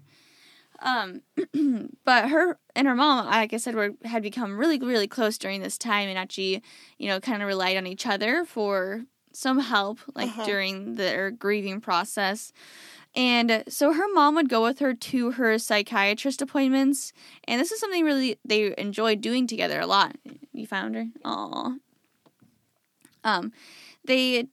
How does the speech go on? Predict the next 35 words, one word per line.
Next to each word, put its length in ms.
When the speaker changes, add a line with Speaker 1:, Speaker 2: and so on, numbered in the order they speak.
Speaker 1:
they 180
just 240
thought 180
that 100
it 100
really 200
helped 340
them. 420
They, 320
and 280
they 120
both 320
enjoyed 400
it. 180
So, 200
like, 260
even, 480
you 100
know, 160
Katarzyna 540
Speaker 2:
Well, 160
yeah, 140
I'm 160
sure 440
her 100
mother 280
had 340
stuff 260
that 140
she 100
needed 260
to 80
work 180
through 220
Speaker 1:
Right, 160